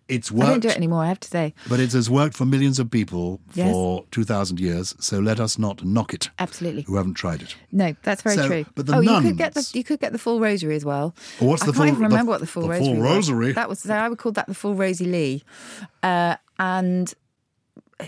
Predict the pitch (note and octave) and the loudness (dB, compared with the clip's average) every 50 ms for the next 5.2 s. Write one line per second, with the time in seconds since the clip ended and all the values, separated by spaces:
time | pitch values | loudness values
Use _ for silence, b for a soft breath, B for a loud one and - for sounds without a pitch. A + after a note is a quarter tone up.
0 | - _ - F#3 F3+ - - - G3+ D3 - G#3 F3+ F#3 F3 E3+ F3 F3 F3+ F3+ | -14 _ -8 -6 -6 -6 -6 -6 -6 -4 -2 -2 -2 -2 -2 -2 0 -2 -2 -2
1 | E3+ D#3+ D3+ D3+ - D#3+ - D#3 - - E3+ D#3+ D#3 D#3 D#3 D3+ D#3 D#3+ D3+ E3 | -2 -4 -4 -6 -8 -10 -10 -10 -8 -6 -6 -4 -2 -2 -2 -2 -2 -4 -4 -4
2 | - - - F#3 E3 - - E3 - E3 E3 D#3+ D3+ D3 - D#3 - - E3 - | -4 -4 -2 -4 -4 -4 -4 -4 -4 -2 0 0 -2 -2 -4 -6 -6 -6 -8 -8
3 | C3+ - - D#3 D3+ D3+ D3+ - - - F3 D#3+ D3+ D3+ D3 D3 D3 - - C#3 | -8 -8 -6 -8 -8 -8 -8 -12 -10 -6 -4 -4 -2 -2 -2 -4 -6 -6 -6 -6
4 | C#3 C#3 B2+ C#3+ - - - G2 C#2+ - - - D3 C#3+ - D3+ C3+ C3 B2 - | -6 -6 -6 -8 -10 -10 -8 -8 -8 -8 -8 -8 -8 -8 -6 -6 -6 -6 -8 -8
5 | C3 C#3 - - | -10 -10 -12 -12